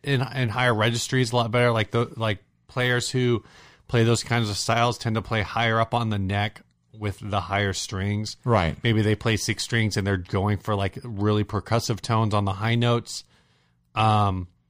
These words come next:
Speaker 1: and now they're getting into the same ranges that, like, you get on the low end of a guitar, which I get, you know, as you're
Speaker 2: Sure.
Speaker 1: say-, saying, like, a six string bass.
Speaker 2: Or
Speaker 1: You
Speaker 2: a
Speaker 1: know, those
Speaker 2: baritone.
Speaker 1: Or a baritone on the, on the
Speaker 2: Yeah.
Speaker 1: coming the other way.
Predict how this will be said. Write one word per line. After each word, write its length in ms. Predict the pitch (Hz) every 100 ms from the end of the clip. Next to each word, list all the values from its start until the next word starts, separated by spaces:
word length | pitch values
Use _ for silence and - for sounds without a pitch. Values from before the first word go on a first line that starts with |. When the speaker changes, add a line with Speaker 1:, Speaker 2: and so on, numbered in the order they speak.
| _ _
Speaker 1:
and 200 | 135 127
now 260 | 123 123 135
they're 180 | 127 123
getting 300 | 101 117 120
into 260 | 120 - 113
the 160 | 110
same 440 | - 120 113 110 101
ranges 500 | 104 107 104 104 92
that, 240 | 98 90
like, 360 | 98 90 90 - _ _ _ _ _ _ _
you 180 | 104 95
get 380 | 101 95 95 - -
on 260 | 95 92
the 80 | 92
low 280 | 90 92 95
end 160 | 90 87
of 100 | 82
a 20 |
guitar, 600 | 82 - 117 104 87 82 - _
which 140 | 104 98
I 60 |
get, 160 | 95 113
you 140 | 107
know, 80 | 98
as 160 | 113 87
you're 80 | 98
Speaker 2:
Sure. 280 | 90 98
Speaker 1:
say-, 40 | - _
saying, 320 | - 107 101
like, 180 | 92 101
a 80 |
six 240 | 95 104 -
string 240 | - 92
bass. 520 | 90 104 95 90 - - _ _ _ _ _ _
Speaker 2:
Or 140 | 123
Speaker 1:
You 60 | 107
Speaker 2:
a 40 | 95
Speaker 1:
know, 60 |
those 120 | 92
Speaker 2:
baritone. 640 | 98 95 - 90 82 82 90 -
Speaker 1:
Or 280 | 104 95 92
a 100 | 95
baritone 800 | 95 101 95 - 87 87 92 92 _
on 160 | 90 90
the, 80 | 90
on 260 | 87 87
the 80 | 85
Speaker 2:
Yeah. 240 | 87 71 65
Speaker 1:
coming 200 | 92 90
the 80 |
other 160 | 90 95
way. 200 | 90